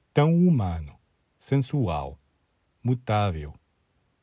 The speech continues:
é verdade que foi a fonte de algumas inspirações e, acima de tudo,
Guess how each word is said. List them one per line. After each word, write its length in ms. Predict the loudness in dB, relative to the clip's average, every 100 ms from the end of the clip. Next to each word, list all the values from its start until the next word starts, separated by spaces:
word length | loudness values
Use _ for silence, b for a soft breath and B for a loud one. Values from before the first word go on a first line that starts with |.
| _ _ _ _
é 80 | -2
verdade 640 | 0 0 0 -2 -4 -6
que 140 | -12 -14
foi 320 | -4 -2 -2
a 40 |
fonte 460 | -4 -2 -2 -2 -6
de 180 | -6 -4
algumas 440 | -2 -2 -2 -2
inspirações 800 | -4 -4 -4 -4 -8 -10 -12 -18 _ _ _ _ _ _
e, 200 | -4 -4
acima 400 | -6 -4 -2 -2
de 160 | -4
tudo, 380 | -4 -2 -2 -4